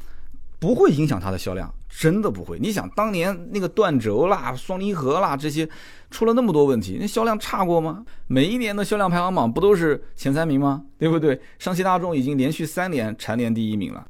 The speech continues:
所以说在很多的老百姓的心中，他一定是有这样一句话，他只是没说出来。什么话呢？就是我买大众一定不会错，但是我不买大众，我很有可能买错，是不是？这就是一个普世价值观的问题嘛。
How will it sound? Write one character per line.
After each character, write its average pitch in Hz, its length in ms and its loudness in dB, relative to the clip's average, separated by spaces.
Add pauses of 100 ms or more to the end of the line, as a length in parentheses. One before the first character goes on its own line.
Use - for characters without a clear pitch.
(380)
所 - 160 0
以 190 60 2
说 190 120 4
在 202 180 0
很 120 340 4
多 175 220 6
的 165 160 4
老 113 120 2
百 131 140 0
姓 131 160 0
的 110 80 0
心 123 180 0
中， 123 220 0
他 - 100 -8
一 120 140 0
定 220 180 0
是 165 120 -2
有 110 100 2
这 165 100 -4
样 151 160 2
一 110 80 0
句 107 120 -4
话， 107 200 -4
他 143 60 -8
只 131 100 -8
是 139 120 -4
没 165 140 -4
说 220 220 2
出 156 120 -2
来。 90 120 -6 (440)
什 120 120 -4
么 143 60 2
话 180 160 2
呢？ 151 140 -2
就 165 100 -6
是 160 100 -6
我 165 140 2
买 180 160 4
大 165 140 4
众 160 160 0
一 151 40 0
定 170 140 -2
不 143 100 -2
会 151 80 0
错， 147 180 -4 (500)
但 190 100 0
是 180 80 0
我 147 160 4
不 123 100 0
买 180 120 4
大 135 120 4
众， 131 220 0
我 143 80 -2
很 165 160 0
有 202 80 2
可 147 100 2
能 123 100 2
买 104 120 -2
错， - 260 -6 (360)
是 - 100 -4
不 147 100 2
是？ 131 140 -2 (340)
这 - 120 -10
就 175 100 0
是 175 60 0
一 - 20 -4
个 165 120 -4
普 117 280 -6
世 165 160 -6
价 151 160 -2
值 151 80 -2
观 165 180 -2
的 151 60 -4
问 104 160 -4
题 92 100 -10
嘛。 - 120 -16